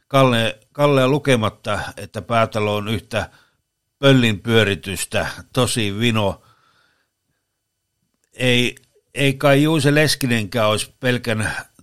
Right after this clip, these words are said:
tukkinuiton takia Iisjokisarjaa lukenut kahteen kertaan. Ensin aikajärjestyksestä, aikajärjestyksessä alusta alkaen, sitten lopusta alkuun peruutellen.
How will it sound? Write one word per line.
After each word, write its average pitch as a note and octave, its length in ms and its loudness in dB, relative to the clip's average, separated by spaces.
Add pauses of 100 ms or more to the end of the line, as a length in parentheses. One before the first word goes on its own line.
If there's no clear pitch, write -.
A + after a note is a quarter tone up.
(640)
tukkinuiton A2+ 920 -4 (120)
takia A2 400 -2
Iisjokisarjaa G#2 920 -2
lukenut G#2 420 -6
kahteen G2+ 540 -2
kertaan. G2 600 -4 (920)
Ensin C3+ 400 0
aikajärjestyksestä, A#2 1120 -2 (500)
aikajärjestyksessä A#2+ 1200 0
alusta A#2 480 -4
alkaen, A2+ 500 -2 (480)
sitten C3+ 320 -2
lopusta B2+ 520 0
alkuun G2+ 600 -4
peruutellen. F#2+ 840 -6